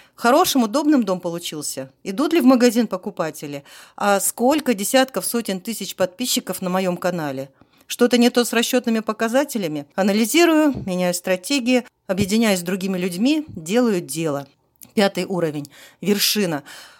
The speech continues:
Этот уровень открывается сам радостью и ду-, и удовлетворением от хорошо сделанной работы, от классно завершенного проекта,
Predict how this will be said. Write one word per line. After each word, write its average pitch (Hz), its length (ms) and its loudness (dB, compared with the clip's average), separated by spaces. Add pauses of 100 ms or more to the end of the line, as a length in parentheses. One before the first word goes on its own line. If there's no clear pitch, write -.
Этот 226 340 -2
уровень 269 300 6
открывается 220 760 -2
сам 220 400 2
радостью 185 560 -2
и 208 100 -4
ду-, 190 140 -8
и 240 340 0
удовлетворением 196 1000 2
от 180 100 -4
хорошо 180 480 0
сделанной 208 500 2
работы, 202 540 2 (240)
от - 180 -6
классно 226 480 2
завершенного 220 680 -2
проекта, 220 640 -4